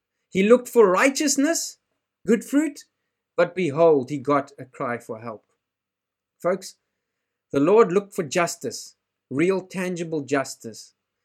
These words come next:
He looked for righteousness, which speaks of right relationship, not only with him, not only right standing and right relationship with him, but more importantly, that right relationship being spread across to the people that they see, their neighbors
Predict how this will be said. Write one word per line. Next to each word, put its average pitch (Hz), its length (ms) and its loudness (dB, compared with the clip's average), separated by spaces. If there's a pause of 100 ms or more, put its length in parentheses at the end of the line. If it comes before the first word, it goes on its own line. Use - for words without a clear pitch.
(260)
He 160 100 -4
looked 202 240 2
for 175 220 -4
righteousness, 160 720 -2
which 147 180 -12
speaks 190 240 -10
of 139 140 -6
right 196 260 0
relationship, 185 800 -4 (280)
not 208 220 -4
only 240 300 2
with 214 160 0
him, 233 320 0 (1080)
not 196 280 -6
only 208 220 0
right 208 260 2
standing 220 420 -2
and 175 80 -4
right 214 220 0
relationship 202 560 -2
with 190 160 -6
him, 208 240 -4 (240)
but 139 80 -4
more 190 200 0
importantly, 208 600 -2
that 170 260 -4
right 190 280 0
relationship 175 720 -4 (180)
being 147 160 -4
spread 165 300 -4
across 156 360 -6
to - 120 -16
the 143 80 -4
people 143 320 -10
that 131 180 -6
they 127 140 -6
see, 123 280 -8
their 123 140 -6
neighbors 131 560 -6